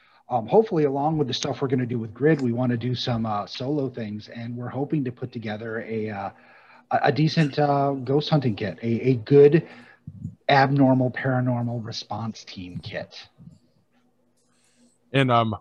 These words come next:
Speaker 2: also, we're gonna put together, like, a, a team of it too. Like, I'm looking at seeing if someone wants to volunteer to run the, the video equipment for us so we can actually all be on together.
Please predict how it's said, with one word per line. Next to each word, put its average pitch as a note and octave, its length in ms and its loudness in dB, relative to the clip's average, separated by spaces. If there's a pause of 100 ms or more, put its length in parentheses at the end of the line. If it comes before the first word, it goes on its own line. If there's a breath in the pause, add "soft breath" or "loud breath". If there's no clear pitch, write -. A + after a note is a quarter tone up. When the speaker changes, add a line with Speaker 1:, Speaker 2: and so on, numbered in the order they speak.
(140)
Speaker 2:
also, D3 300 6
we're C3+ 100 8
gonna B2+ 120 6
put C3+ 160 -2
together, B2 380 4
like, G#2+ 220 2
a, G#2 340 -2
a A2 60 2
team A2 260 -4
of F#2 120 -2
it E2+ 120 -8
too. F#2 240 -4
Like, F2+ 200 -2
I'm A2 240 -2
looking G#2+ 300 -4
at F#2+ 120 -2 (1000 soft breath)
seeing C3 200 2
if A#2 160 0
someone A2+ 280 0
wants G#2 180 2
to A2 40 -4
volunteer G#2 460 2
to G2 80 0
run G2 240 0
the, F#2+ 240 0
the F#2 260 0
video G2 320 0
equipment G2+ 400 -4
for G2 220 4
us - 400 -2
so G#2 140 -2
we G2 160 0
can G#2 120 -6
actually F#2+ 380 -2
all G2 280 -6
be F#2+ 140 -2
on F2 160 0
together. F2+ 400 -4